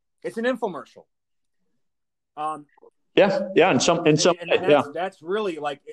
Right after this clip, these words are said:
Speaker 1: it, what people, what people don't understand is that they think, "Oh, I can just sell something because it looks good." It, it, you know, there's, like, this perceived value to it. But most consumers, you have to fucking tell them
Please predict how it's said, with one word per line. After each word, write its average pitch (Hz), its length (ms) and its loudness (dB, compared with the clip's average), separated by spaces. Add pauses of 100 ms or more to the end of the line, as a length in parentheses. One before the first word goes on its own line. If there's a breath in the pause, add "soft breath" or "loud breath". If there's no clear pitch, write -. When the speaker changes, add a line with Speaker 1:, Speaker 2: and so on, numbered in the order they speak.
Speaker 1:
it, 156 80 -14
what 160 160 -14
people, 220 440 -8 (240)
what 175 140 -8
people 226 240 -6
don't 202 220 -6
understand 160 520 -12 (180)
is 151 180 -14
that 160 240 -4
they 175 100 -6
think, 185 220 -8
"Oh, 160 60 -2
I 156 80 -4
can 156 140 -16
just 147 200 -14
sell 165 160 -6
something 147 300 -14
because 131 160 -14
it 127 60 -10
looks 175 280 -6
good." 175 420 -2
It, 143 160 -18
it, 139 100 -16
you - 100 -12
know, - 140 -14 (540)
there's, 180 200 -12
like, 185 180 -10
this 175 180 -16
perceived 175 460 -16
value 170 460 -4
to 147 140 -12
it. 143 80 -14 (100)
But 165 140 -14
most 220 320 -8
consumers, 185 800 -12 (280)
you 170 140 -10
have 226 160 0
to 240 100 -10
fucking 196 420 -12
tell 165 300 -14
them 147 220 -20